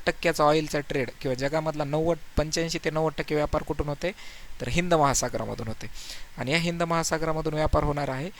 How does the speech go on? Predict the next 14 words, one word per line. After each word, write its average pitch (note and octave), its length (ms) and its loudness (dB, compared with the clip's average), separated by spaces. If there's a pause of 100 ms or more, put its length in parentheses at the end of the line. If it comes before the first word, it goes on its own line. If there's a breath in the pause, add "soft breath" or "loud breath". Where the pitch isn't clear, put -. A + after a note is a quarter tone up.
(280 loud breath)
तर B2 80 -8
इथं D3+ 300 2
जे F#3+ 120 4
असणार E3+ 300 4
अंदमान D3 380 0
निकोबार C#3 360 0
आहे, G#2+ 180 -6 (440 loud breath)
याला D#3+ 200 6
जर F3+ 160 4
वेगळं F3 300 4
स्टेट F3+ 320 2
म्हणून E3 240 0
घोषित C#3+ 320 2
केलं, A#2+ 180 -2